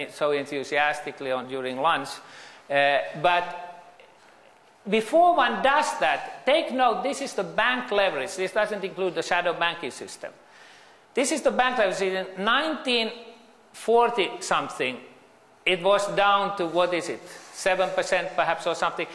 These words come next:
It's basically stayed flat since. In fact, the leverage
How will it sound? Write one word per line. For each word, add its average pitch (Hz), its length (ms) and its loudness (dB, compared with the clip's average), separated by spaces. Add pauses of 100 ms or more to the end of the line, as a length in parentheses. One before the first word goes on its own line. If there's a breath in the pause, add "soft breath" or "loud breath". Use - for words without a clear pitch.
(140 loud breath)
It's 180 120 -8
basically 240 800 0
stayed 208 340 0
flat 202 380 0
since. - 480 -10 (1000)
In 190 80 -2
fact, 220 300 0
the 202 80 2
leverage 208 560 2